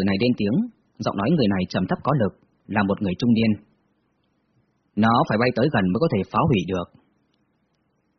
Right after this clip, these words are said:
Ừm, có thể dẫn nó tới đây. Thần đồ niệm bình thản nói.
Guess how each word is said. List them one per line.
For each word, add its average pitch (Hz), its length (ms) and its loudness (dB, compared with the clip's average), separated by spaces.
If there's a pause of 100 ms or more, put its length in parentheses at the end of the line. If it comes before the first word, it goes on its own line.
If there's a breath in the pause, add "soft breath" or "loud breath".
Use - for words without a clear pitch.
(720)
Ừm, 87 400 0 (380)
có 123 140 0
thể 110 80 2 (160)
dẫn 110 140 2
nó 117 200 4
tới 117 120 2
đây. 110 200 2 (920)
Thần 127 140 4
đồ 123 140 6
niệm 123 240 4
bình 117 180 2
thản 92 180 -2
nói. 98 180 2